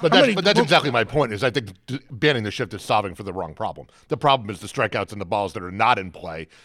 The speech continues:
Speaker 1: not that too many balls that are in play
Speaker 2: Well,
Speaker 1: are getting caught.
Speaker 2: I think the problem is that because of the shift and, and wh-, whatever, it, the, the,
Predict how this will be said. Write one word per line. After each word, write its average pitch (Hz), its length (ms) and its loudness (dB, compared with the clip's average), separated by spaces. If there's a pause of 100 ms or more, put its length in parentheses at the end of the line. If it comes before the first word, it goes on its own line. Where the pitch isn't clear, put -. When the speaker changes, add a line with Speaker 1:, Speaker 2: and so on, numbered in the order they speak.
(160)
Speaker 1:
not 113 420 0
that 98 240 -6
too 127 100 -6
many 98 180 -4
balls 92 320 -2
that 101 100 -6
are 87 100 -6
in 92 180 -12
play 95 220 -8
Speaker 2:
Well, 82 140 -2
Speaker 1:
are - 20 -6
getting - 160 -10
caught. 101 180 -6
Speaker 2:
I 151 60 -2
think 135 160 -4
the 120 60 -12
problem 117 500 0
is 107 280 -6
that 107 280 -4
because 110 300 -4
of 104 100 -8
the 104 80 -8
shift 113 300 -4
and, 107 180 -6
and 101 140 -12
wh-, 98 160 -12
whatever, 120 320 -2
it, 107 260 -6
the, 120 140 -8
the, 123 280 -6